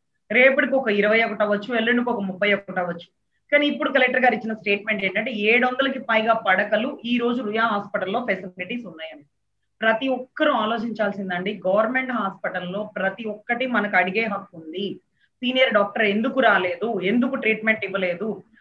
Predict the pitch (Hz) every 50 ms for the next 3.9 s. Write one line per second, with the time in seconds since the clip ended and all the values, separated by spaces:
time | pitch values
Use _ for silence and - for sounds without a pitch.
0 | _ - 208 226 247 247 262 262 226 214 214 214 240 240 285 269 233 208 202 208
1 | 240 254 - - 254 240 233 233 - - - 196 190 180 165 160 190 220 233 202
2 | 196 226 247 254 254 240 247 240 240 277 - - 214 214 226 247 262 254 269 247
3 | 214 196 190 202 214 214 220 214 202 190 175 170 170 214 226 190 -